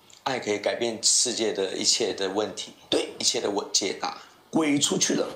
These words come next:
Speaker 2: 耶稣进来了。
Speaker 1: 对。
Speaker 2: 然后每天打开水龙头，他更多住在我们里面。
Speaker 1: 阿门。
Speaker 2: 但是要不要小心？要小心，因为从我们信耶稣以后，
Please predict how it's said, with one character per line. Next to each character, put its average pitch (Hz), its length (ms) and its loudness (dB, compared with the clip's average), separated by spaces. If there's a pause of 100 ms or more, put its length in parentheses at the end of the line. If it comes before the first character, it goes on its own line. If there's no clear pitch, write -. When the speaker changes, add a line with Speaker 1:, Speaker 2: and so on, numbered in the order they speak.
(420)
Speaker 2:
耶 170 180 2
稣 175 200 2
进 - 220 0
来 107 160 -2
了。 - 160 -8 (460)
Speaker 1:
对。 104 140 -2
Speaker 2:
然 113 100 2
后 180 80 2
每 147 260 0
天 170 380 0 (180)
打 123 160 -2
开 160 160 2
水 131 160 2
龙 113 160 0
头， 104 280 -2 (140)
他 170 100 0
更 - 240 0
多 151 160 0
住 156 200 2
在 147 120 2
我 127 100 0
们 127 140 -4
里 95 140 -2
面。 123 280 -4 (280)
Speaker 1:
阿 196 100 -2
门。 202 200 -2
Speaker 2:
但 208 160 2
是 170 200 0
要 190 100 2
不 160 80 0
要 175 100 2
小 117 220 0
心？ 143 280 0
要 147 140 2
小 - 220 -2
心， - 260 -4 (300)
因 190 100 2
为 185 60 2
从 170 240 2
我 156 60 0
们 120 120 0
信 143 220 4
耶 127 100 2
稣 127 200 2
以 113 100 -4
后， - 300 -4